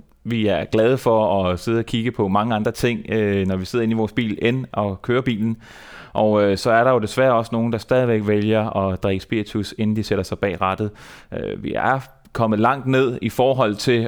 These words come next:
at have, øh, sigtelse på, på spiritus, men, øh, vi er slet ikke der, hvor vi gerne vil være endnu.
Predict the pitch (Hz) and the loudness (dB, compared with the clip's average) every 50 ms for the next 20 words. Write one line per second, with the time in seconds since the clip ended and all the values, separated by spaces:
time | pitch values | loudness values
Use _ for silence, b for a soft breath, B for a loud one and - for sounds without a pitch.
0 | - 104 104 104 113 123 123 123 117 - - 107 104 101 98 92 - - 113 110 | 0 -2 -2 0 0 0 0 0 -4 -4 -2 0 0 2 0 0 0 -2 -4 -4
1 | - - 113 107 104 104 101 98 - _ 107 101 98 95 95 - 104 95 - 117 | -2 -8 -6 -4 -2 -2 -4 -4 -6 _ -2 -2 -2 -2 -4 -6 -10 -6 -6 -6
2 | 85 - - 104 95 - - B B B B B B B B _ - 98 92 95 | -6 -6 -10 -12 -12 -12 -20 B B B B B B B B _ -6 -6 -4 -2
3 | 95 95 90 - - 80 80 87 98 - - 113 117 107 104 98 - 107 104 98 | -2 -2 -2 -4 -6 -6 -6 -6 -6 -4 -2 -2 0 0 -2 -2 0 -2 -2 -2
4 | 92 92 82 95 92 95 95 95 98 98 95 95 92 | -2 -4 -4 -4 -4 -2 -4 -4 -4 -4 -4 -6 -8